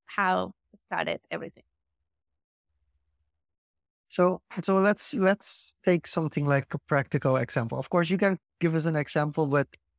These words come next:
Speaker 2: let's say single-use plastic, for instance. Like, that's something that it's, it's like,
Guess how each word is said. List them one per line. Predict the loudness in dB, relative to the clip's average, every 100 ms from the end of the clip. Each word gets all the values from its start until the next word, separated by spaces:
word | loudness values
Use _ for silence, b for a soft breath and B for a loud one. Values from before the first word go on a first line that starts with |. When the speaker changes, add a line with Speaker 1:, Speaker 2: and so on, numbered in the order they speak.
| _ _
Speaker 2:
let's | -2 0 0
say | 0 2 4 4 2
single-use | 0 0 0 -2 -2 -4 -2
plastic, | -4 -4 -8 -14 _ _ _ _
for | -16
instance. | -14 -16 -20 -20 -20 _ _ _ _ _ _
Like, | -4 -4 0
that's | -2 0
something | 0 2 0 2
that | 0 0 -6 -12
it's, | -12 -14
it's | -16 -16 -18 -20 -20 _ _ _ _ _ _ _ _ _ _ _ _ _ -2
like, | 2 2